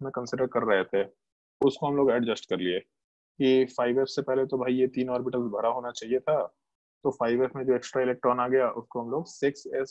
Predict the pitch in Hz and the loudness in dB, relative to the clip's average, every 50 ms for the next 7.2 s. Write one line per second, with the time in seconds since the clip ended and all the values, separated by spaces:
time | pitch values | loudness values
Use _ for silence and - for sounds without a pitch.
0 | - - - 120 - - - - 131 127 135 139 - 120 117 120 113 113 - - | -10 -10 -10 -10 -10 -10 -6 -2 -2 -2 -2 -2 -6 -6 -6 -6 -6 -8 -10 -8
1 | 117 107 104 101 98 - - - 98 90 85 82 80 - 85 85 90 - _ _ | -8 -6 -4 -2 -2 -2 -2 -4 -4 -4 -4 -6 -6 -4 -4 -6 -6 -6 _ _
2 | _ _ _ _ _ _ _ _ - 120 123 135 160 165 170 147 - - 131 135 | _ _ _ _ _ _ _ _ -2 0 2 4 2 2 2 0 -6 -6 -6 -4
3 | 131 123 135 131 127 - - 147 147 151 156 156 - 151 143 143 _ - 120 113 | -4 -2 -2 -4 -4 -4 -8 -10 -10 -8 -8 -4 -2 -2 -2 -4 _ -6 -6 -4
4 | 117 131 147 151 156 - 139 143 143 139 139 143 143 139 - 127 120 120 117 113 | -4 -4 -6 -6 -4 -2 0 0 2 4 4 2 2 2 0 0 0 0 0 -2
5 | 113 104 101 - - 90 92 - - _ - 135 131 127 123 - - 135 135 131 | -4 -6 -8 -6 -4 -4 -4 -4 -6 _ -2 0 0 0 0 -4 -2 -4 -4 -4
6 | - - 131 123 120 113 104 95 101 92 - - 107 113 107 - - 117 120 131 | -4 -4 -2 -2 -2 -2 -2 0 -2 -2 -2 -4 -6 -6 -6 -6 -6 -4 -4 -2
7 | 135 123 113 113 | 0 0 0 0